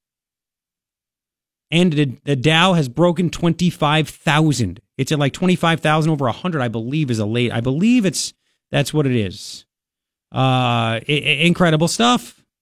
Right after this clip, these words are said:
And it's just totally downplayed. If Obama had this run, can you imagine what the, what the coverage would be?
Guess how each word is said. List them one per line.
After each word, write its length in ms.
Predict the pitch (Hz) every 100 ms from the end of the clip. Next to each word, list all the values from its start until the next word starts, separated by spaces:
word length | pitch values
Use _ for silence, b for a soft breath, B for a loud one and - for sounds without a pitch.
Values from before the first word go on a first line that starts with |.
| _ _ _ _ _ _ _ -
And 100 | 180
it's 140 | 214
just 160 | 240 233
totally 300 | 247 254 247
downplayed. 300 | 240 247 185
If 40 |
Obama 480 | 196 160 208 254 262
had 200 | 190 175
this 200 | 160 -
run, 240 | 156 151
can 140 | 151 196
you 40 |
imagine 680 | 220 175 190 180 233 202 135
what 180 | 175 -
the, 140 | 165
what 160 | 135 156
the 80 | 143
coverage 320 | 156 165 190
would 80 | 208
be? 320 | 262 214